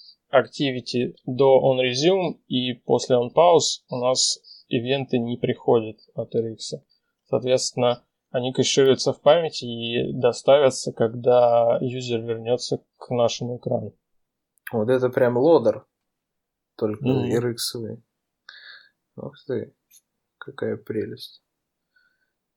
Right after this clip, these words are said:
Speaker 1: Я вот тоже
Speaker 2: Интересно.
Speaker 1: хотел её предложить, а потом увидел, что она уже в списке есть.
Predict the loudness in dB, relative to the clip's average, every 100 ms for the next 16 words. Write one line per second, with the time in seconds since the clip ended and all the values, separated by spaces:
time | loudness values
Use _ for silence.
0 | _ -12 0 4 4 4 2 0 0 2
1 | 4 4 4 2 -2 0 2 2 2 -2
2 | -2 -4 -2 -2 -4 -4 -4 -2 -2 -6
3 | -6 -2 -2 -2 -6 -8 -10 -10 -8 -8
4 | -6 -10 -12 -20